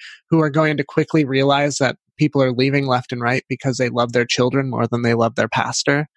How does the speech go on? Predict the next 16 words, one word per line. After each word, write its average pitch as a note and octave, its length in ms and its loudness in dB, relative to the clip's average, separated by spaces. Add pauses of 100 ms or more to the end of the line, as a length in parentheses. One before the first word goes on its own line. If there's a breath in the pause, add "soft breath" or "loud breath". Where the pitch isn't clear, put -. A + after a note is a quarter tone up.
(420 loud breath)
um, A#2+ 360 0
and C3 140 -2
they B2+ 80 2
want B2 240 -2
their B2 120 0
kids C3 300 -2
to A#2 80 0
live A#2+ 240 0
healthy, A#2+ 300 -2
whole A#2 260 0
lives. A#2 500 -2 (680 soft breath)
And C#3 200 0
so C#3 520 0 (160)
I E3 80 0
just G3 260 -2
wonder, - 520 0